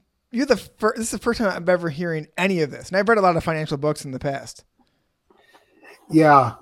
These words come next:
Speaker 2: Um, <laughs> the first time was, yeah, when was that? Twenty sixteen.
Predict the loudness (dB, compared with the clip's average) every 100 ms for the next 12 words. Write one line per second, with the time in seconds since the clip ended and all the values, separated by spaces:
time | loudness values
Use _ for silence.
0 | _ 6 8 8 6 4 -2 -6 _ _
1 | _ -16 -8 -6 0 0 2 4 4 2
2 | -2 0 0 0 0 2 2 2 0 -4
3 | -12 -18 _ _ _ _ _ _ _ _
4 | _ -20 -20 -20 -14 -10 -8 -8 -10 -16
5 | -20 _ _ _ _ -14 -4 -2 -2 -6
6 | -6 -4 -4 -8 -12 -12 -12 -6 0 0
7 | -2 -16 -6 -2 0 -2 -8 -14